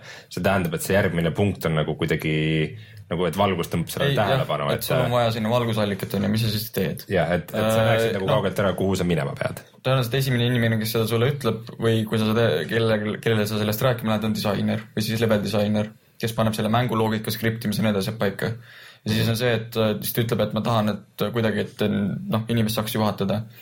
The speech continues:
Speaker 2: Siis sa mõtled, mis sa teed, no tõenäoliselt, ütleme, Rise'i taolise mängu puhul sul väga palju valikuid ei ole, sul on ainult naturaalsed valgusallikad, siis ütleme, pane mingi lõkke sinna maha, on ju.
Speaker 1: Mhm.
Speaker 2: Mida iganes, siis sa lähed, räägid environment artistiga, kes on siis inimene, kes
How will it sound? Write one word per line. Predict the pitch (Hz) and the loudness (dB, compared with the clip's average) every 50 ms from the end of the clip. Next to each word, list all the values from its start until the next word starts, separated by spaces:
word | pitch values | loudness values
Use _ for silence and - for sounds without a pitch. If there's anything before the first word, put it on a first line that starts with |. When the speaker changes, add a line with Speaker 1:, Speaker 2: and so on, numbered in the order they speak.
| - - - - - _ - | -20 -20 -20 -20 -20 _ -6
Speaker 2:
Siis | 113 110 | -4 -2
sa | - 117 | 0 0
mõtled, | 135 131 - - 110 107 | 0 0 0 0 0 0
mis | 107 107 | 0 0
sa | 123 | 0
teed, | 123 147 135 110 117 | 2 2 2 2 0
no | 113 117 113 | 0 0 0
tõenäoliselt, | 110 131 127 120 113 113 110 110 110 110 - | 2 2 2 2 2 2 2 0 -2 -2 0
ütleme, | 110 107 107 107 107 107 | -2 -2 0 0 2 2
Rise'i | 120 127 120 117 110 | 2 2 2 0 0
taolise | 113 110 110 110 107 113 110 | 2 2 2 2 0 0 0
mängu | 107 110 104 | 0 0 0
puhul | 98 107 104 104 101 | 0 0 0 0 0
sul | 95 - 107 | -2 -2 0
väga | 110 117 113 110 | 2 4 4 4
palju | 107 104 107 | 2 2 2
valikuid | 107 107 110 107 - 104 95 | 2 2 2 0 -2 -2 0
ei | 113 | 2
ole, | 123 120 101 | 2 2 0
sul | 95 107 104 | 0 -2 -2
on | 107 | 0
ainult | 104 104 107 | 0 0 0
naturaalsed | 104 107 107 117 120 110 107 110 107 - | 0 0 2 2 2 2 0 -2 -2 0
valgusallikad, | - 127 113 107 135 135 120 107 - 123 110 - - - - - - | 0 0 0 2 2 2 2 2 0 0 -2 -4 -6 -14 -18 -18 -14
siis | - - | -12 -6
ütleme, | - 117 113 107 | -2 -2 2 2
pane | 120 120 117 | 2 2 2
mingi | 123 113 - | 2 2 2
lõkke | 113 113 117 - - 92 | 0 0 0 -2 -4 -2
sinna | 92 95 - | 0 0 0
maha, | 95 107 113 107 98 | 0 0 0 0 -2
on | 90 - - | -2 -2 -2
ju. | 101 113 117 - - - | -2 -4 -6 -8 -6 -2
Speaker 1:
Mhm. | - 82 82 85 85 82 - | 0 2 2 2 0 0 -2
Speaker 2:
Mida | - 101 104 104 | -2 0 2 2
iganes, | 101 104 120 104 107 110 - | 2 2 2 0 0 -2 -2
siis | - 120 113 - | -2 -2 -2 0
sa | 113 113 | 0 0
lähed, | 110 110 107 107 | 2 0 0 2
räägid | 113 113 107 107 104 101 - 110 | 0 0 0 0 -2 -2 -2 -2
environment | 110 117 135 151 147 135 120 113 117 - - - - - - - | 0 2 2 2 2 2 0 -2 -4 -10 -14 -6 -2 -2 0 2
artistiga, | - 117 117 113 113 - - - - - - - - - _ _ _ _ - 110 107 107 107 107 104 104 | 2 2 2 2 0 -2 -2 -4 -4 -6 -8 -10 -14 -20 _ _ _ _ -4 -2 0 2 2 2 2 0
kes | - 107 107 - - - | 0 -2 -2 -2 -2 0
on | 107 107 107 101 | 0 0 0 0
siis | 107 104 95 - - - - - - - - - - - | 0 -2 -2 -2 -4 -6 -8 -12 -16 -18 -18 -16 -6 -2
inimene, | 110 110 107 104 107 104 104 104 101 | 0 0 2 2 2 2 2 0 2
kes | - 104 104 | 0 0 -2